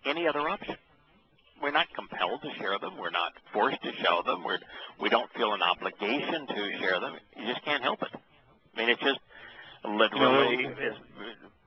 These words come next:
Speaker 1: you know, it's like,
Speaker 2: I
Speaker 1: uh, having a child. You, i-, if you're a good parent, you want to share everything you know and have learned and experienced with your child. You know, if you, if you find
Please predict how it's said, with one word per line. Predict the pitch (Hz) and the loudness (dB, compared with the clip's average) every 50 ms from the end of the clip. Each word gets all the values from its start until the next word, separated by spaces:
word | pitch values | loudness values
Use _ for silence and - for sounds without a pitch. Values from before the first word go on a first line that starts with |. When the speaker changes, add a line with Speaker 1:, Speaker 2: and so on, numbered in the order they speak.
| _ - - - - - - _ _ _ _ _ _ _ _ _ _ _ _ _ - - _ | _ -20 -20 -20 -20 -20 -20 _ _ _ _ _ _ _ _ _ _ _ _ _ -20 -12 _
Speaker 1:
you | - 170 | 0 0
know, | 151 | 0
it's | 131 143 | 2 4
like, | 147 156 156 | 2 2 2
Speaker 2:
I | 160 165 170 | 2 0 0
Speaker 1:
uh, | 160 147 143 - | 2 2 2 2
having | - 131 123 135 143 139 143 | 2 2 2 0 -2 -2 -2
a | 139 139 139 123 - - | -2 -2 -2 -4 -2 -2
child. | - 175 - - - - - - | 0 0 0 0 -2 -4 -8 -10
You, | - - 107 110 - - - 123 - - - _ _ _ _ - | -10 -8 -8 -10 -12 -14 -18 -20 -20 -20 -20 _ _ _ _ -10
i-, | 117 123 113 110 120 | -6 -6 -4 -4 -6
if | - - 120 | -8 -8 -6
you're | 127 131 135 | -4 -4 -4
a | 135 | -4
good | 113 - 113 127 135 - | -4 0 2 2 2 0
parent, | - - - 190 202 151 120 139 165 - - - - - - - - - - _ _ _ _ _ _ - _ _ - 73 76 76 92 127 | -2 -4 -2 -2 0 0 0 -2 -4 -6 -10 -10 -12 -18 -20 -20 -20 -20 -20 _ _ _ _ _ _ -20 _ _ -20 -20 -20 -16 -10 -8
you | 117 117 | -6 -4
want | 127 143 - | -2 -2 -2
to | - - - - | -2 -4 -6 -4
share | 117 120 123 - - | -4 -4 -2 0 0
everything | 117 - 143 139 - 143 139 139 | 0 0 0 -2 -2 -4 -4 -4
you | 131 127 123 | -6 -6 -2
know | 123 123 117 120 120 131 147 | 0 2 2 2 0 0 -2
and | 131 104 | -2 -2
have | 104 101 - 104 | -4 -4 -2 0
learned | 107 113 113 123 147 - | 2 2 2 0 -2 -4
and | 131 120 | -4 -4
experienced | 113 107 - - - 101 104 107 104 - | -6 -8 -10 -8 -8 -8 -8 -8 -8 -8
with | 117 - | -10 -10
your | - 113 | -10 -8
child. | - - 208 - - - - - - _ _ _ _ _ _ _ _ _ _ _ _ _ _ _ _ _ _ - - - - - - - - - - - - - - | -6 -6 -6 -6 -8 -12 -18 -20 -20 _ _ _ _ _ _ _ _ _ _ _ _ _ _ _ _ _ _ -20 -20 -20 -20 -18 -18 -18 -18 -18 -18 -18 -18 -10 -2
You | 104 113 | 0 2
know, | 127 | 4
if | 135 123 101 - | 4 2 0 -2
you, | 131 120 120 - - - - - - - - - _ - | -2 -4 -4 -4 -8 -12 -14 -14 -14 -16 -20 -20 _ -6
if | - 123 - | -6 -4 -2
you | 131 127 - - | -2 -2 2 2
find | 147 151 175 175 | 4 4 4 2